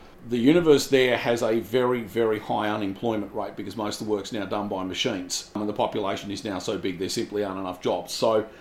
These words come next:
they have to keep control by just brutalising the, the population. Whether that's something in play here, that whether the way to deal with this increasing population is just to dope them right up to the eyeballs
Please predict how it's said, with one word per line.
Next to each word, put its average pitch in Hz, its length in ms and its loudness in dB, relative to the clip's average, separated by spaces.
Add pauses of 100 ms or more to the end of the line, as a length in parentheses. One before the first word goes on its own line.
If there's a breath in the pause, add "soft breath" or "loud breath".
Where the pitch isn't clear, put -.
(260 loud breath)
they 117 320 4
have 110 220 -2
to 110 60 -8
keep 110 240 -2
control 107 380 0
by 98 220 -2
just 98 180 -8 (160)
brutalising 98 680 0
the, 95 220 -6 (160)
the 92 240 -2
population. 104 720 -6 (560 soft breath)
Whether 151 300 10
that's 143 260 4
something 131 400 0
in 110 100 -2
play 110 300 0
here, 110 240 0
that 110 160 -4
whether 117 180 2
the 120 60 -12
way 113 220 2
to 107 60 0
deal 113 280 0
with 104 200 -2
this 104 200 -4
increasing 104 440 -4
population 110 600 -6
is 101 80 -8
just - 220 -6
to - 60 -6
dope 113 300 -4
them 104 160 -6
right 101 160 -4
up 101 140 -12
to - 40 -14
the 104 160 -4
eyeballs 98 600 -8